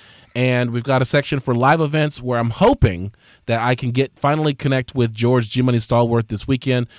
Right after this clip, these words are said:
to do a live recording reaction show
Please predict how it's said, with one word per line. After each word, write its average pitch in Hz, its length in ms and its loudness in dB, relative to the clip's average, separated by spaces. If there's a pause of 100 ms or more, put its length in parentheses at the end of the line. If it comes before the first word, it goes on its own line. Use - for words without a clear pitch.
(240)
to - 80 -6
do 113 400 0
a 110 60 -6
live 120 340 2
recording 117 540 0 (240)
reaction 123 480 0
show 110 460 0